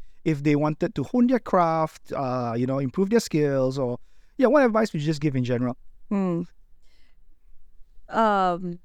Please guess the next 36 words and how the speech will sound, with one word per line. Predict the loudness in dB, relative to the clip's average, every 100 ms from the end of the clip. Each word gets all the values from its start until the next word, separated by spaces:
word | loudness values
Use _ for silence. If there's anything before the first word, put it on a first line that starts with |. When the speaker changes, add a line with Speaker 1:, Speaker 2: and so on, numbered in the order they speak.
| -20 -6
Speaker 2:
nobody | 2 2 4 4
ever, | 4 2 -2 -2
I, | 0 2
I, | 2 0
I | -2 -4
feel | 0 2
like | 2 0 -14 _ -12 -2
I've | 0
never | 2 2
heard | 2 2 0 0
a |
young | 2 2 2
person | -2 -4 -4
say, | -2 -2
"I | 0
wanna | 0 0
be | -2
a | -2
producer," | -4 -6 -6 -6
<laughs> | -6 -8 -18 -10 0
right? | 2 4
They |
always | 4 4
say, | 0
"Wanna | 0
make | -2 -4
films," | -4 -2 -2 -6
et | -8
cetera. | -6 -2 0 -2 -6 -20 -16 -12 0
Speaker 1:
Mm. |
Speaker 2:
Um, | 2 2 0 -8 -16 -4
here's | 0 2
the |
thing. | 0 -4 -6 -6 0
I | 0
think | 0 -2 0 0 -2